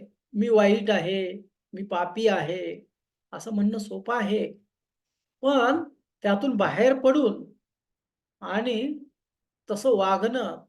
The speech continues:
पतित आहे असं दाखवणं कठीण आहे. म्हणून काय हे देवा, काय सांगू मी इंद्रियाच्या देव, पण जसा मी जसा आहे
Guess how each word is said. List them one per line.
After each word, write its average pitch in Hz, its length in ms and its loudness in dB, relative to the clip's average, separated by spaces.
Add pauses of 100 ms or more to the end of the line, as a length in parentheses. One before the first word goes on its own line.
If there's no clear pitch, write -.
(300)
पतित 208 300 -6
आहे 247 80 2
असं 226 220 -4
दाखवणं 220 560 -2
कठीण 254 380 -6
आहे. 160 300 -6 (760)
म्हणून 202 220 -4
काय 220 220 -2 (360)
हे 208 180 -6
देवा, 196 300 -2 (120)
काय 226 200 -4
सांगू 214 200 -10
मी 254 80 -6 (160)
इंद्रियाच्या 208 400 2
देव, 165 180 -4 (320)
पण 302 120 2
जसा 269 280 2
मी 320 200 6
जसा 254 280 2
आहे 240 180 0